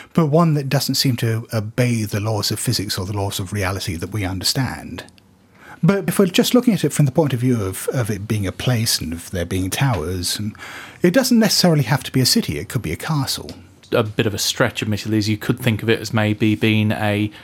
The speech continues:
Speaker 2: a region, maybe not as big as a country, but maybe a state.
Speaker 1: Or it could even be the world upon which this is set.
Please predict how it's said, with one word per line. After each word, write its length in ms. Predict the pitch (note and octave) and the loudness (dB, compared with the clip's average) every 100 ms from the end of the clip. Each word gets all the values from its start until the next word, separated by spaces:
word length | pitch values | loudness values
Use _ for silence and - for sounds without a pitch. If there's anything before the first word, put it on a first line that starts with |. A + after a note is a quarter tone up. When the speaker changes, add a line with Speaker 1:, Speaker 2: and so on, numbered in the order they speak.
| - - - - | -20 -20 -8 -2
Speaker 2:
a 60 | |
region, 580 | A2 A#2+ A#2+ A2+ C3+ C3+ - | 2 4 2 2 2 0 0
maybe 260 | B2 A2+ | 0 2
not 140 | A2+ - | 0 -2
as 80 | G#2 | -2
big 160 | A2+ | -2
as 120 | G#2 | -2
a 40 | G2+ | -4
country, 480 | - B2+ - G2+ G2+ - | -2 -2 -2 -6 -6 -2
but 260 | G#2+ - | -2 -2
maybe 380 | A2 G2+ G2+ G2+ | -6 -6 -6 -8
a 60 | - | -6
state. 520 | - G#2+ A2 - - - - | -4 -2 -4 -10 -20 -20 -2
Speaker 1:
Or 160 | E3+ D#3 | 2 2
it 60 | D3 | 2
could 160 | E3+ | 2
even 180 | E3 D#3 | 4 4
be 140 | D#3+ | 4
the 80 | D3+ | 2
world 280 | C#3+ D#3 C#3+ | 4 2 2
upon 220 | - D#3 | 0 0
which 180 | C#3+ - | 0 -2
this 160 | C#3 C3 | -4 -2
is 100 | - | -4
set. 320 | - - | -6 -12